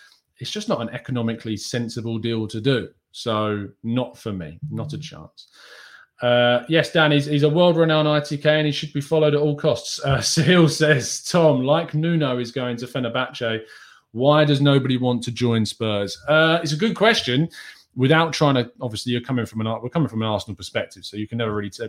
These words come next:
be taken too seriously on this one. Um, but if I try and come from a more neutral point of view, I think when you see what happened to them last season, they're playing in a really awful competition next year in the Conference League.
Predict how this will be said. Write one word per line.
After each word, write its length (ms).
be 80
taken 500
too 260
seriously 720
on 160
this 240
one. 220
Um, 460
but 120
if 60
I 80
try 320
and 80
come 160
from 160
a 80
more 240
neutral 480
point 260
of 100
view, 300
I 80
think 300
when 100
you 120
see 200
what 140
happened 280
to 60
them 160
last 300
season, 400
they're 100
playing 320
in 80
a 80
really 280
awful 280
competition 540
next 260
year 160
in 80
the 80
Conference 560
League. 220